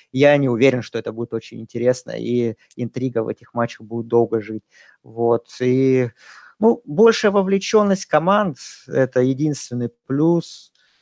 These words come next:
Но, опять же, для какого-то нейтрального болельщика смотреть эти ч-, четвертьфиналы, где в некоторых из них будет всё ясно уже после первой четверти, я не знаю, поэтому я против. И плюс, как бы,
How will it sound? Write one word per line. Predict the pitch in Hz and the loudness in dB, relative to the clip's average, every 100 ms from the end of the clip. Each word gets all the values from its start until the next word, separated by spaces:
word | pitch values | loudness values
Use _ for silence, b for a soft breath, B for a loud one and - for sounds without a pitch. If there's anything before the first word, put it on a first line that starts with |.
| _ _ | _ _
Но, | 127 123 139 127 | -8 0 4 2
опять | 123 139 143 | 4 4 4
же, | 117 120 | 4 0
для | 120 | 0
какого-то | - 127 123 120 | 0 0 2 0
нейтрального | 120 117 131 139 131 117 | -2 2 4 4 4 0
болельщика | 113 110 117 117 - 113 - 113 113 113 | 2 2 2 -2 -6 -14 -4 -2 -2 -4
смотреть | - 120 113 - 117 117 | -8 -4 -4 0 -2 -2
эти | - | -10
ч-, | 110 | -16
четвертьфиналы, | - 120 120 117 - - 120 117 120 120 117 - _ _ _ _ _ _ | -6 -4 -2 -6 -8 -10 -4 2 4 4 0 -6 _ _ _ _ _ _
где | 120 113 110 113 110 | -6 0 4 4 2
в | 117 113 107 _ | -2 -8 -18 _
некоторых | 131 127 127 123 120 120 | -2 -2 -2 -4 -4 -6
из | 113 | -8
них | 117 110 | -6 -6
будет | 113 117 113 | -6 -6 -6
всё | - | -2
ясно | 120 113 - | 0 0 -2
уже | 113 | -10
после | 117 113 - | -8 -10 -10
первой | - 113 113 | -8 -6 -6
четверти, | - 131 - - 113 | -4 -4 -4 -6 -4
я | 113 | -2
не | 110 | -4
знаю, | 107 110 107 | -6 -6 -2
поэтому | 117 - 120 117 - B B B | -4 -4 -12 -12 -18 B B B
я | 127 113 | 0 0
против. | - 175 196 156 - 151 | 2 2 2 -2 -4 -4
И | 151 151 _ | -4 -6 _
плюс, | 151 160 151 - | -6 -6 -6 -8
как | 131 117 | -8 -4
бы, | 120 120 | -2 -2